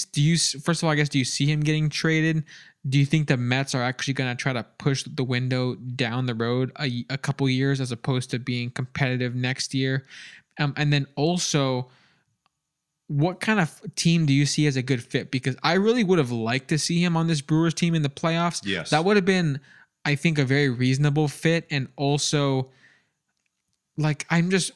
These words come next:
Speaker 1: we've been, I think, Travis, ever since the first episode of this podcast, we've been praying for the Brewers, like, "Please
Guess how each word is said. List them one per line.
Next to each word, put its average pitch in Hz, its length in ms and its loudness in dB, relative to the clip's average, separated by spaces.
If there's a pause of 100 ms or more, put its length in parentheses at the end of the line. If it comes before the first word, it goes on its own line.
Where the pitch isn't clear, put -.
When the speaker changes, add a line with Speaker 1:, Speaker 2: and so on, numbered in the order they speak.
(160)
Speaker 1:
we've 170 220 4
been, 175 280 2
I 156 80 2
think, 170 240 0
Travis, 139 320 0
ever 156 180 0
since 175 180 -2
the 156 100 0
first 160 240 -4
episode 151 280 -6
of 147 60 2
this 127 100 -2
podcast, 135 600 -2
we've 135 80 2
been 131 160 0
praying 156 460 0
for 151 100 0
the 135 100 2
Brewers, 127 440 0
like, 113 220 -8
"Please 165 280 0